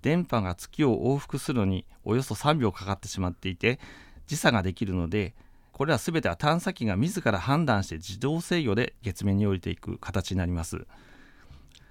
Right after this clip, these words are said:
えー、スリムはですね、スマートランダーフォアインベスティゲーティングムーン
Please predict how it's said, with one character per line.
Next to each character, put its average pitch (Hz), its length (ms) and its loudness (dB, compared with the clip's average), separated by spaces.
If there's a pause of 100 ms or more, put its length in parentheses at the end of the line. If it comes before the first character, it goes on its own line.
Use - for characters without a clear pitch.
(240)
え 101 320 -4
ー、 - 20 0
ス 165 180 0
リ 170 80 4
ム 139 100 8
は 101 120 8
で 85 80 0
す - 100 -6
ね、 90 220 -2
ス - 260 -2
マ 165 240 8
ー 180 60 6
ト 170 160 -2
ラ 170 140 4
ン 165 140 0
ダ 151 200 2
ー 147 40 0
フ 139 160 0
ォ 135 80 6
ア - 80 0
イ 123 140 4
ン 151 80 4
ベ 147 140 2
ス - 80 -8
テ 131 140 -12
ィ - 20 -6
ゲ 139 140 2
ー 127 60 -2
テ 127 100 -4
ィ 127 40 4
ン 131 40 6
グ 120 80 8
ム 110 180 8
ー - 20 6
ン 104 240 4